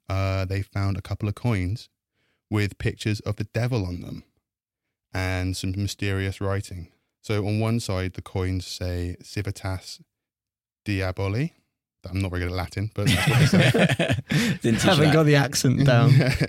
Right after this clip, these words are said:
Speaker 1: yeah. So that means the city of the devil. And on the other side, it said thirteen Maj Anholt, which means thirteenth of March, Anholt, nineteen seventy-three. That's in Danish. So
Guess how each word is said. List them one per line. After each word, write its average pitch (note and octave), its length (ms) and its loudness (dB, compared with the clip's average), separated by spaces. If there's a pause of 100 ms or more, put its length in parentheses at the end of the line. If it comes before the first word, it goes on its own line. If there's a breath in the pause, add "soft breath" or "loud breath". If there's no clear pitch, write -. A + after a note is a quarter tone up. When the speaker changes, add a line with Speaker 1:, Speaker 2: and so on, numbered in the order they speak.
Speaker 1:
yeah. A2+ 140 -4
So - 160 -4
that A2+ 260 -4
means G#2+ 440 2
the G2+ 760 0
city G#2+ 300 -4
of - 20 0
the G2 60 -2
devil. G2+ 320 -2 (800)
And F#2+ 80 0
on G2 80 2
the F#2+ 60 0
other A#2+ 180 0
side, F2 420 -6
it F#2+ 220 -6
said F2+ 640 -4 (460)
thirteen F#2+ 680 -2 (100)
Maj F#2 500 -6
Anholt, F#2+ 640 -8
which - 220 -14
means F2+ 280 -10
thirteenth F#2 540 -14
of F2+ 160 -20
March, F#2 480 -12
Anholt, - 540 -10 (360)
nineteen F#2 280 -8
seventy-three. F2+ 560 -6 (520)
That's F2 220 -10
in F2+ 80 -4
Danish. F2+ 420 -14 (1200)
So G2 560 -2